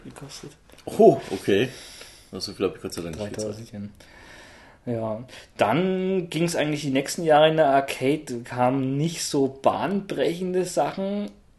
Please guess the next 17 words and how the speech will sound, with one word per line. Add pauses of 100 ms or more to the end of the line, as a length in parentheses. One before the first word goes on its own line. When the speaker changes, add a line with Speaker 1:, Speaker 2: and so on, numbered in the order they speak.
(140)
Speaker 1:
aber,
äh,
bis
siebenundachtzig
kam
erst
ein (800)
nettes
kleines,
ähm, (480)
Schmapp,
kann
man
sagen,
mehr
auf
niedlich.